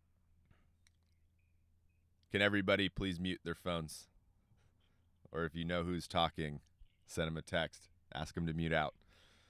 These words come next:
Um, so during, during this horrific period, Stockdale was, he was repeatedly tortured.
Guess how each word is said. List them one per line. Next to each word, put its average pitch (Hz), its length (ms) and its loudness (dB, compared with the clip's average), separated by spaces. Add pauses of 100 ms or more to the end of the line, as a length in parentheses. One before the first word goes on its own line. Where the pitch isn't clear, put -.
(360)
Um, 95 420 6 (160)
so 143 160 0
during, 147 480 4
during 143 200 2
this 139 180 0
horrific 127 460 -2
period, 120 440 2
Stockdale 101 600 2
was, 87 400 -4
he 104 80 -4
was 92 100 -2
repeatedly 117 540 -2
tortured. 107 680 -2